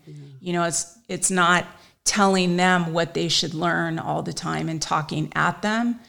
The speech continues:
Speaker 2: You're actually asking if they will tell you what they wanna learn. And that works really well because it's a give and take
Speaker 1: Right.
Speaker 2: rather than, like I say,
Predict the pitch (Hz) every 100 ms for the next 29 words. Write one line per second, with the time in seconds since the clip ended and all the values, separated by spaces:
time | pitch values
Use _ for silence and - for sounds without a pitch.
0 | _ _ - 170 151 156 160 - 175 165
1 | 156 151 151 _ _ _ _ _ _ _
2 | _ - 170 180 - 175 170 151 - 170
3 | 147 151 151 - 170 175 170 151 139 135
4 | 165 _ 151 156 156 160 156 156 175 160
5 | 160 151 - 151 _ _ _ _ - 180
6 | 190 208 220 208 - 185 180 170 175 170
7 | 156 156 147 156 160 165 156 170 160 156
8 | - 151 170 214 - - 143 139 139 175
9 | 175 160 156 160 160 151 156 156 156 -
10 | 147 131 143